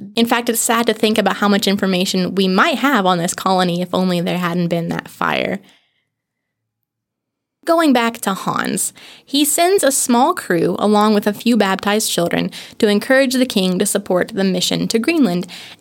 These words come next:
and it goes fantastically. Uh, everybody's wowed, they think, "This is amazing, good ministry." They return to Greenland with a few missionaries and monetary support from the king,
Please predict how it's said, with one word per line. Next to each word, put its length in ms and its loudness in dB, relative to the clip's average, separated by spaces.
and 140 2
it 160 0
goes 320 2
fantastically. 1200 -4
Uh, 140 0
everybody's 460 0
wowed, 480 2
they 80 0
think, 340 -8
"This 140 -4
is 100 0
amazing, 640 2
good 200 0
ministry." 640 0
They 180 4
return 400 0
to 60 2
Greenland 380 4
with 100 0
a 60 -2
few 220 -2
missionaries 760 2
and 200 -2
monetary 480 2
support 500 -4
from 260 -4
the 100 -4
king, 500 0